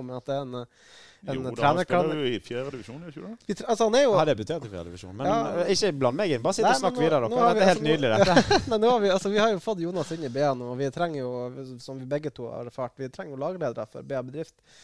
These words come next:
Speaker 1: så vi har jo en, eh, en, eh, potensiell, eh, meget
Speaker 2: Ja, vi
Speaker 1: god kandidat ved siden av oss her.
Speaker 2: Ja, vi har jo mast på Mons, men han vil jo ingenting. Han er jo bare opptatt med Hausvik,
Speaker 1: <laughs> Ja.
Speaker 2: sant? Så, eh, hvis vi kan få Grønner her inn i bildet. Men, men, eh, tilbake til en som vi,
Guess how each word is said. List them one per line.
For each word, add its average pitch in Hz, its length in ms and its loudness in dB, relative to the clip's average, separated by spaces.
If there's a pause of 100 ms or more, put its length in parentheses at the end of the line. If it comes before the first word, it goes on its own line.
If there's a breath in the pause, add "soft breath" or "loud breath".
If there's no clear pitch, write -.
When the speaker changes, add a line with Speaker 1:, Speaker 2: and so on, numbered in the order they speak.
(180 soft breath)
Speaker 1:
så - 160 -12
vi 143 80 -8
har 202 160 -4
jo 120 160 -4
en, 120 160 -16
eh, - 280 -16 (280)
en, 131 160 -16
eh, - 160 -18 (240)
potensiell, 135 480 -8
eh, - 160 -16 (280)
meget 139 160 -4
Speaker 2:
Ja, - 40 -6
vi - 100 -8
Speaker 1:
god 143 100 -8
kandidat 123 420 -10
ved 123 60 -20
siden 131 160 -14
av - 60 -16
oss - 100 -20
her. - 60 -20 (140)
Speaker 2:
Ja, 196 80 -6
vi 170 80 -2
har 151 120 0
jo 131 80 -2
mast 120 320 -8
på 101 100 -10
Mons, 139 440 -8
men - 100 -10
han 131 140 -6
vil 131 180 -6
jo 120 80 -6
ingenting. 120 400 -8
Han 131 120 -6
er 135 100 -4
jo - 0 -
bare 131 180 -2
opptatt 127 240 -4
med 208 80 -6
Hausvik, 104 680 -6
Speaker 1:
<laughs> - 80 -16
Ja. 151 120 -2
Speaker 2:
sant? 143 200 -8
Så, - 160 -12
eh, 127 360 -4
hvis 120 200 -14
vi 120 60 -14
kan 117 140 -12
få 110 220 -10 (100)
Grønner 113 320 -12
her 90 300 -8
inn 90 60 -14
i 87 80 -14
bildet. 90 280 -10 (640 loud breath)
Men, 180 240 -6
men, 175 140 -2
eh, 160 220 -2
tilbake 165 380 -6
til 160 100 -6
en 156 160 -4
som 147 140 -14
vi, 135 120 -8